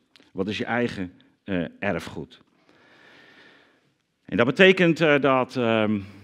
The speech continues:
in, wat mij betreft, eh, ook hier dat gunnen, eh, maar, maar ook de, de, de vraag naar liefde eigenlijk opnieuw, eh, opkomt. Ik denk dat z-, sommige gebouwen echt liefdeloos zijn. Dat er geen aandacht is, geen continuïteit, geen verbondenheid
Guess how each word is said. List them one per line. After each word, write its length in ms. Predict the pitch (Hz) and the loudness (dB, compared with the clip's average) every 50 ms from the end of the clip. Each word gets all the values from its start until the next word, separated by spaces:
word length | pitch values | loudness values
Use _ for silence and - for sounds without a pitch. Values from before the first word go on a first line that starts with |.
| - - | -18 -10
in, 220 | - 117 117 113 | -6 -6 -6 -4
wat 140 | 113 110 107 | -4 -4 0
mij 180 | 117 123 151 | 2 2 2
betreft, 560 | 151 147 - - 107 104 107 - - - - - | 2 0 -2 0 0 0 0 -2 -6 -16 -14 -12
eh, 340 | 80 - 120 113 - - | -10 -8 -8 -8 -6 -4
ook 160 | 123 120 113 117 | -4 -4 -4 -4
hier 340 | 127 147 160 143 123 117 | -4 0 4 6 6 6
dat 180 | 104 117 113 - | 4 0 -4 -4
gunnen, 640 | - 123 - 175 - 143 113 107 120 139 143 139 - - - - 101 104 120 123 - - - | -8 -4 -2 0 2 2 2 2 2 0 -2 -6 -14 -20 -20 -20 -20 -20 -20 -20 -20 -20 -20
eh, 100 | - 113 110 - - - - | -18 -16 -16 -16 -18 -18 -14
maar, 200 | - 113 110 113 | -12 -8 -6 -6
maar 200 | 113 110 113 107 | -4 -4 -4 -4
ook 160 | 113 107 - - - _ | -4 -6 -6 -10 -20 _
de, 160 | - 90 101 | -16 -14 -10
de, 140 | 98 110 104 | -8 -8 -8
de 100 | 95 104 | -8 -10
vraag 320 | - - 131 127 123 117 | -8 -4 -2 -2 -2 -2
naar 140 | 107 104 95 | -2 -2 -2
liefde 360 | 104 127 165 156 139 113 110 | 2 2 0 0 0 0 0
eigenlijk 400 | 101 95 104 123 135 139 127 - | 0 0 0 -2 -2 -2 -4 -6
opnieuw, 460 | 117 98 113 120 123 123 120 113 107 90 90 98 - - _ _ _ _ | -6 0 4 4 4 6 4 2 -2 -4 -10 -16 -20 -20 _ _ _ _
eh, 480 | - - - - - - - - - - - - - | -16 -12 -10 -10 -8 -8 -8 -10 -10 -12 -16 -16 -6
opkomt. 580 | - 127 127 - - 127 104 87 90 - - | -6 -6 -6 -4 -6 -6 -6 -6 -6 -10 -12
Ik 60 | 107 110 | -6 -2
denk 160 | 139 131 127 | 0 0 0
dat 200 | 123 123 - 104 | 0 -2 -6 -12
z-, 120 | 107 110 110 | -12 -12 -10
sommige 300 | - 143 135 131 117 120 | -4 0 0 0 0 -2
gebouwen 340 | 113 113 113 104 104 90 | -4 -2 -2 -2 -2 -4
echt 120 | 98 104 101 | -6 -8 -6
liefdeloos 680 | 98 113 113 117 127 117 101 98 92 92 - - - _ - | -4 -4 -4 -4 -4 -4 -4 -4 -6 -8 -10 -14 -20 _ -14
zijn. 420 | 90 101 92 82 80 73 71 - _ _ _ - _ _ _ _ _ _ _ _ _ _ _ _ | -10 -10 -10 -8 -10 -12 -14 -18 _ _ _ -20 _ _ _ _ _ _ _ _ _ _ _ _
Dat 120 | - - | -16 -10
er 60 | - | 0
geen 220 | - 135 131 131 - | 2 4 4 4 4
aandacht 500 | 120 123 123 123 117 113 104 - - - | 2 0 0 0 0 0 -2 -4 -6 -10
is, 340 | 101 101 101 - - - - - - - | -8 -8 -8 -10 -14 -14 -18 -20 -20 -20
geen 280 | - - 120 113 120 120 | -14 -8 -4 -4 -4 -2
continuïteit, 800 | 123 120 107 98 - 92 101 95 92 - 98 92 87 90 90 - | -2 -6 -6 -4 -4 -4 -4 -4 -4 -6 -8 -6 -6 -6 -8 -10
geen 260 | - - 123 120 107 | -6 -2 -2 -2 -2
verbondenheid 760 | 101 95 101 110 101 98 95 90 92 90 80 82 90 87 - | -4 -6 -6 -4 -4 -2 -4 -4 -6 -6 -8 -8 -10 -12 -14